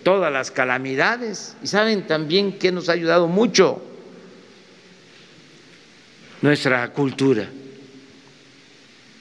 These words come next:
La cultura ha sido nuestra salvadora. Es lo que nos ha sacado adelante.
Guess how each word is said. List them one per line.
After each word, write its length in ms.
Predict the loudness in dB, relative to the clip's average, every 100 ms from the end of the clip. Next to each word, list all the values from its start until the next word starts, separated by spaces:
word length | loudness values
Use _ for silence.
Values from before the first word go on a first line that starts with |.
| -20 -20 -20 -20 -2
La 140 | -2 0
cultura 400 | -4 2 4 4
ha 40 |
sido 300 | 2 0 0
nuestra 340 | 0 -4 -2 -2
salvadora. 640 | -2 -2 0 0 -2 -8 -16 -20 -20 -20 -20 -20 -20 -20 -20 -20 -20 -20 -20 -20 -20 -20 -20 -2
Es 160 | 0 0
lo 180 | -4 -4
que 120 | -6
nos 120 | -2
ha 60 | -2
sacado 380 | -2 0 0 2
adelante. 540 | -2 -6 -10 -12